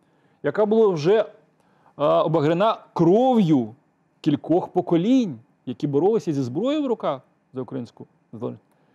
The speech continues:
які йшли в тюрми за, за українську ідею. І це обумовило, а, наші перемоги. І, власне, те, що значна частина світу зараз не зрозуміла, протистояння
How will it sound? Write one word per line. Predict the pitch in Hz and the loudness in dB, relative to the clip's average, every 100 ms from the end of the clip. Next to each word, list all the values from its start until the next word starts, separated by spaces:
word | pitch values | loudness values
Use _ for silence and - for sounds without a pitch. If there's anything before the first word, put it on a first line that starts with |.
| _ _ | _ _
які | 135 131 | -10 -4
йшли | 208 - | -4 -2
в | 214 | -4
тюрми | - 240 269 285 254 160 - _ _ | 0 2 2 4 2 -2 -10 _ _
за, | 143 165 151 | -2 0 0
за | 143 151 147 | 2 0 0
українську | 160 147 151 143 - 143 | -4 -2 0 0 -4 -8
ідею. | 165 135 143 120 110 - _ _ _ _ _ _ _ _ _ _ - | -4 -2 0 -2 -6 -20 _ _ _ _ _ _ _ _ _ _ 0
І | 220 196 - | 0 0 -6
це | - 269 254 | -4 0 2
обумовило, | 208 185 190 262 262 254 220 - | 4 2 2 2 2 2 2 0
а, | 180 180 180 165 _ | 2 4 2 -2 _
наші | 180 170 170 | -4 -4 -2
перемоги. | 208 208 233 247 156 - _ | -2 0 0 -2 -4 -10 _
І, | 185 | -2
власне, | 170 196 185 196 190 - _ _ _ _ 170 | 2 0 -2 -4 -4 -6 _ _ _ _ -10
те, | - 208 | -2 -2
що | - 170 - 180 170 151 | 0 -2 -2 -10 -8 -6
значна | 156 175 202 | -4 -4 -4
частина | 160 202 180 | -6 -4 -4
світу | - 175 185 170 | -6 -4 -2 -2
зараз | 151 170 151 | 0 0 -2
не | 170 | -4
зрозуміла, | 143 147 156 233 233 | -4 -2 -2 0 -2
протистояння | - 190 185 - 185 170 233 277 254 180 | 0 -2 -2 0 0 0 0 -2 -4 -6